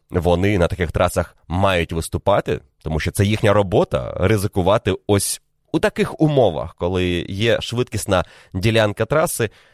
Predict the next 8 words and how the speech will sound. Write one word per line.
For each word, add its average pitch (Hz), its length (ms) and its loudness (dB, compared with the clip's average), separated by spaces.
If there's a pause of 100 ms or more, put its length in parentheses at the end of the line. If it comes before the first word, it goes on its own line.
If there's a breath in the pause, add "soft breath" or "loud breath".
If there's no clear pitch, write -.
(260 soft breath)
і 110 360 0
праворуч, 117 460 0
ліворуч 95 400 0
лише 92 380 2 (200)
відбійники 104 640 0
або 92 220 0
просто - 320 -2
бетон. 73 480 -2